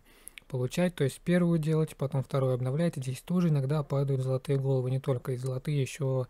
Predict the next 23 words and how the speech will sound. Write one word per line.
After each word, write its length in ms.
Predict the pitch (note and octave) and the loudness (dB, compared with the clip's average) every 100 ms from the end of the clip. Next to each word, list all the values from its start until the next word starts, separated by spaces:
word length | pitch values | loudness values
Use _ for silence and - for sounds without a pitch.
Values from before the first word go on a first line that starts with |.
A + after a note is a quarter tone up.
| - - - - | -8 -20 -20 -12
получается 640 | - B2+ - C#3 C3 - C3 | -6 -6 -2 0 0 -2 -4
у 140 | B2 | -2
нас, 320 | B2+ C3 - - | 0 -2 -4 -4
э, 240 | C#3 B2+ | -2 -2
звёзды, 480 | A#2+ C3 B2 A#2 A#2+ | 0 0 0 -2 -2
да? 220 | B2 E3 G#3 - - - - | -2 -2 -2 -8 -20 -12 -4
А 200 | B2 B2+ | -4 -2
также, 560 | D#3 F#3+ F3+ F3+ F3 | 0 2 2 4 4
когда 280 | E3 D3 D3+ | 2 2 2
вы 80 | C#3+ | 2
забираете 1040 | C#3+ C#3 C#3+ D3 C#3 - D3 C#3+ C#3 C3+ | 0 0 2 2 0 -2 0 2 2 2
эту 340 | D#3 D3 C3+ C#3+ | -2 -4 -4 -2
эльфлетку, 800 | C3+ - B2 B2 - - G3 G#3 - - - | -4 -4 -4 -4 -4 -2 0 0 -6 -20 0
то 100 | D3+ | 2
есть 160 | C#3+ | 4
здесь 240 | D3 C#3+ - | 4 2 2
у 60 | |
нас 200 | C#3+ C3+ - | 0 0 -4
сундучки 500 | - D3+ D3+ - D3+ | -2 0 0 -2 -4
появляются 540 | - B2+ B2+ A#2+ - | -2 -2 0 -2 -6
с 80 | - | -6
неё, 220 | C3 A#2+ | -4 -2
да? 240 | A#2 D#3 | -2 -2